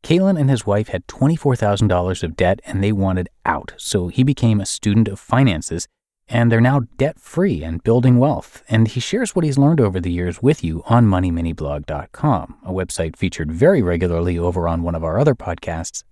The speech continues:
Optimal Finance Daily. And on that show, as you might guess, we narrate blogs covering personal finance and money topics like how to save more, make more, and invest more.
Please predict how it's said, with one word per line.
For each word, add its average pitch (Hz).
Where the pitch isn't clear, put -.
Optimal 82
Finance 101
Daily. 73
And 185
on 160
that 139
show, 185
as -
you 104
might 98
guess, 107
we 92
narrate 95
blogs 92
covering 87
personal 90
finance 82
and 92
money 117
topics -
like 73
how -
to -
save 139
more, 123
make 95
more, 87
and 87
invest 82
more. 71